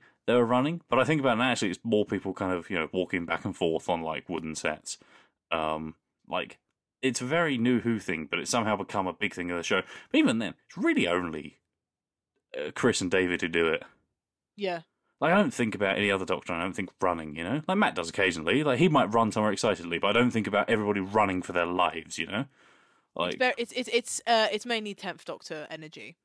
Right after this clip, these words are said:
Speaker 2: I'd say.
Speaker 1: Yeah,
Speaker 2: Uh,
Speaker 1: and so
Speaker 2: really.
Speaker 1: Nine does quite a lot. And of course, you know, you get that shot of, is it the Series five, the classic shot of Matt, like, running towards the camera, like, "Ooh."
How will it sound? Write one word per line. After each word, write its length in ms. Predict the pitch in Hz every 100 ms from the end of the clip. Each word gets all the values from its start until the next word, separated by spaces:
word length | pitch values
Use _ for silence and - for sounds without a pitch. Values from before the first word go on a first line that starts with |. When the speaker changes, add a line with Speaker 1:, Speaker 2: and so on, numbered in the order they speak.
| -
Speaker 2:
I'd 140 | 175
say. 100 | 180
Speaker 1:
Yeah, 200 | 104 80
Speaker 2:
Uh, 20 | 120 180
Speaker 1:
and 80 | 139
so 60 |
Speaker 2:
really. 100 | 127
Speaker 1:
Nine 200 | 180 185
does 180 | 117 95
quite 180 | - 95
a 20 |
lot. 160 | 92 123
And 80 | 175
of 60 |
course, 240 | - 139 -
you 80 | 80
know, 60 |
you 60 | 90
get 140 | 104
that 180 | 90 -
shot 200 | 101 90
of, 140 | 85
is 120 | 87 87
it 160 | -
the 140 | 95 -
Series 300 | - 98 92
five, 460 | - 90 90 90 -
the 120 | 87
classic 520 | - - 92 - -
shot 220 | - 90
of 140 | 85 - -
Matt, 260 | 87 87 -
like, 220 | 87 - -
running 240 | 90 90
towards 280 | 92 90 -
the 60 | -
camera, 280 | 95 95 90
like, 140 | 87 - _ _ _ _ -
"Ooh." 320 | 165 151 156